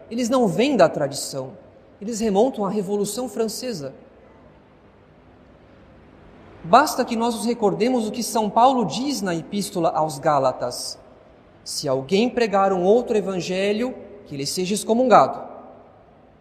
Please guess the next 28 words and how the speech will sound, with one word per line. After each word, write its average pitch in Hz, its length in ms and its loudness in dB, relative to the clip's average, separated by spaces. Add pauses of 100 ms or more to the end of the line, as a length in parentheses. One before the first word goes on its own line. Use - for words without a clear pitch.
(340)
Ou 214 160 0
seja, 147 580 -2 (260)
para 147 160 -2
São 190 320 0
Paulo, 180 640 4 (340)
ou 254 280 8
nós 175 240 0
temos 156 340 -8
a 147 80 -4
fé, 240 400 -6 (400)
ou 170 100 -8
nós 202 320 -2
não 208 300 0
temos 214 380 -2
a 254 60 -8
fé. - 260 -2 (960)
Ou 254 180 8
estamos 233 420 2
em 214 80 0
comunhão 190 480 2
com 160 120 0
a 151 40 2
Igreja, 226 560 2 (440)
ou 160 60 -6
estamos 226 420 -2
fora 208 260 2
da 226 100 -2
comunhão. 226 480 -2